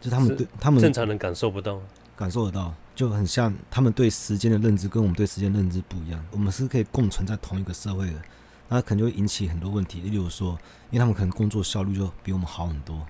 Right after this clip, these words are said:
Speaker 1: 所以雇主都喜欢速度非常快的人种。
Speaker 2: 他们就不会以算工时的，他们只会以一件计价啊。
Speaker 1: 所以我才想说，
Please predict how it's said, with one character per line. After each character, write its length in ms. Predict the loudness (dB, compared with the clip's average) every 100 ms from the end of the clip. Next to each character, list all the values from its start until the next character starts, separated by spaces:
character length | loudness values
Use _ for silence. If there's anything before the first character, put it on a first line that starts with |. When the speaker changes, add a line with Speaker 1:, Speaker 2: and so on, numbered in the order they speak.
| -14
Speaker 1:
所 200 | -6 -2
以 140 | -2 -2
雇 160 | 0
主 140 | 0 -2
都 120 | -4
喜 160 | -4 -2
欢 240 | -2 -4 -8
速 160 | -8
度 120 | -4
非 120 | -2 -2
常 100 | -2
快 180 | -2 -4
的 100 | -4 -10 -8
人 180 | -4 -4
种。 200 | -4 -10 -4
Speaker 2:
他 80 | -2
们 80 |
就 80 | 0
不 140 | 0 2
会 140 | 2
以 160 | 0 -4
算 260 | -2 0 0
工 200 | 2 0
时 240 | 0 -4
的， 160 | -4 -4
他 80 | -4
们 80 | -4
只 100 | 0
会 160 | 0 -2 -6 -12
以 100 | -8
一 120 | -6
件 240 | 0 0
计 220 | 0 -4
价 260 | -2 0 -2
啊。 180 | -2 -8 -14 -8
Speaker 1:
所 140 | 0
以 20 |
我 100 | 0
才 120 | 0 -2
想 180 | -4
说， 340 | -6 -6 -6